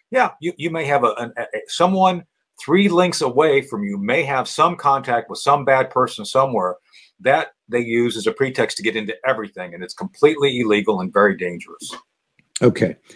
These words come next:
Speaker 2: Uh, I wanna move on to,
Speaker 1: Sure.
Speaker 2: uh, U-, Ukraine. Um,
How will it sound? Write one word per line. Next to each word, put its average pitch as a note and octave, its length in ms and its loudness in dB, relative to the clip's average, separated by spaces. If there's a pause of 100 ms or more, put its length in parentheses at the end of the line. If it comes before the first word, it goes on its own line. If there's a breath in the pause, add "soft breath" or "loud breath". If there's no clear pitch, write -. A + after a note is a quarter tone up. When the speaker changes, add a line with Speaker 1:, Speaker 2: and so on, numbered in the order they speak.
(300 soft breath)
Speaker 2:
Uh, B2 40 2
I B2+ 300 4
wanna D3 280 8
move C3+ 320 4
on C3 300 4
to, A2+ 500 4
Speaker 1:
Sure. G#2+ 360 2
Speaker 2:
uh, G#2 40 0 (100)
U-, A2+ 160 -6
Ukraine. A2 880 0
Um, G#2+ 640 4